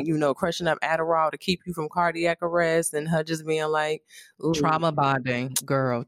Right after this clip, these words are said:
Speaker 1: Ooh.
Speaker 2: Trauma bonding.
Speaker 1: Jules.
Speaker 2: It's bad.
Speaker 1: It,
Speaker 2: It's
Speaker 1: it's,
Speaker 2: bad.
Speaker 1: it's just getting bad. Like,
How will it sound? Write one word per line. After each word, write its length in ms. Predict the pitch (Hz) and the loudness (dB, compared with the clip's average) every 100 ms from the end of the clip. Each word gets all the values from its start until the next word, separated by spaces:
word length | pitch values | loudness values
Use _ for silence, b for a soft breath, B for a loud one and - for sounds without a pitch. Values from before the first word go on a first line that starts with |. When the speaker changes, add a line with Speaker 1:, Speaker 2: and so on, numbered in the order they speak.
| - | 0
Speaker 1:
Ooh. 80 | 185 | 2
Speaker 2:
Trauma 360 | 156 175 165 | 4 2 2
bonding. 680 | 170 143 131 127 139 127 131 - _ _ _ _ _ 139 | 2 0 0 -2 -2 -2 -8 -14 _ _ _ _ _ -6
Speaker 1:
Jules. 580 | 147 190 202 180 170 165 | 0 2 4 4 4 2
Speaker 2:
It's 180 | 180 165 | 0 0
bad. 540 | 156 151 - 113 - - _ _ _ | 0 0 -2 -2 -2 -6 _ _ _
Speaker 1:
It, 160 | - 180 | 0 2
Speaker 2:
It's 80 | 151 | 2
Speaker 1:
it's, 120 | 185 | 2
Speaker 2:
bad. 240 | 151 180 | 2 0
Speaker 1:
it's 100 | - | 0
just 240 | 175 170 170 | 0 0 0
getting 320 | 170 135 151 | -2 0 0
bad. 340 | 160 156 143 131 | 0 2 0 2
Like, 520 | 143 147 139 123 | 2 2 2 0